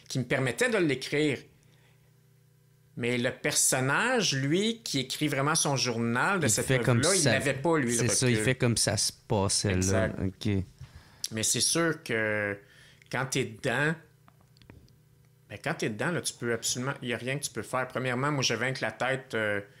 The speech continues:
Speaker 1: remplie d'idées noires, là. Moi, je voulais juste en finir. Je voulais plus que ma famille vive ça. Je voulais, je voulais que ça se termine, là.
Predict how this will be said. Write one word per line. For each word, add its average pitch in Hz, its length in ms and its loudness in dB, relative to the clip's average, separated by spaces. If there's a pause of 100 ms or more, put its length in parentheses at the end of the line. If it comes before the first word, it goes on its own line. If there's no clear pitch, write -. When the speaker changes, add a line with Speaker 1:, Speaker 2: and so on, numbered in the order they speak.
(520)
Speaker 1:
remplie 117 280 -4
d'idées 117 260 -4
noires, 107 360 -2
là. 104 60 -4
Moi, 120 160 -4
je 117 100 -4
voulais 113 140 -2
juste 120 200 -2
en 110 80 -2
finir. 110 420 -4
Je 120 60 -8
voulais 110 120 -6
plus - 100 -14
que 127 60 -8
ma 113 60 -2
famille 113 360 -4
vive 107 260 -6
ça. 123 400 0
Je 120 80 -4
voulais, 110 260 -2 (320)
je - 80 -18
voulais 117 120 -4
que - 40 -2
ça - 100 0
se - 60 -4
termine, 104 400 -6
là. 92 120 -8